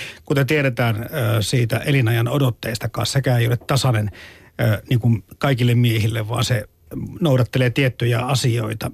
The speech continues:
Tuli vaan mieleen tässä myöskin, että nyt kun puhutaan yksinäisyydestä tai, tai terveydestä tai muuta, niin miten, miten tuota, ö, tasa-arvoisa tämmönen ikääntyminen on? Onko se niin, että,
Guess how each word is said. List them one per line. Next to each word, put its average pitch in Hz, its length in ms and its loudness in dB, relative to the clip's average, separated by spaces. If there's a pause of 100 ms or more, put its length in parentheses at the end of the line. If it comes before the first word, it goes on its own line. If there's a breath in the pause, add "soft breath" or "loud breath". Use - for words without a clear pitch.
(100)
Tuli 135 160 2
vaan 139 140 2
mieleen 123 340 2
tässä 127 240 -2
myöskin, 120 320 -2
että 113 260 -2 (320 loud breath)
nyt 127 80 0
kun 117 100 -2
puhutaan 127 360 2
yksinäisyydestä 117 800 0
tai, 127 240 0
tai 143 160 2
terveydestä 120 720 0
tai 117 80 4
muuta, 127 360 4
niin 123 140 2 (280 loud breath)
miten, 165 380 0 (140)
miten 170 320 0
tuota, 127 360 2 (400)
ö, 131 260 4
tasa-arvoisa 127 720 2
tämmönen 107 300 0
ikääntyminen 110 800 -2
on? 123 420 -2 (560 loud breath)
Onko 123 220 2
se 131 80 4
niin, 131 260 2
että, 117 280 -4